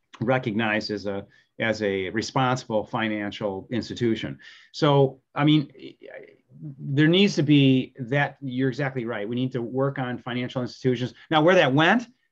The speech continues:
uh, I, I've just started back again. So I'm just only now trying to,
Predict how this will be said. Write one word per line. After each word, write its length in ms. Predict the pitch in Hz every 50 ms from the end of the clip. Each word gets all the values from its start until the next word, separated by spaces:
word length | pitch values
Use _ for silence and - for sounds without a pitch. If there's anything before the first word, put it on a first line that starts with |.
| _ _ _ _ _ _ _ _ _ _ _ _ _ _ _ _ _ _ _
uh, 380 | 143 147 147 147 143 139 139 135 135 -
I, 360 | 165 147 147 151 151 147 143 -
I've 300 | - 139 143 147 147 139
just 240 | 139 - 156 151 143
started 320 | - 165 156 143 143 131
back 280 | 113 127 123 135 156 -
again. 220 | 131 117 120 113
So 120 | 110 - 135
I'm 180 | 120 120 117
just 360 | 110 - 143 131 131 - - _ -
only 260 | 131 135 131 127 120
now 380 | 120 120 120 123 131 127 113 110
trying 380 | - - 131 117 113 117 117 117
to, 420 | - 120 113 113 113 110 107 -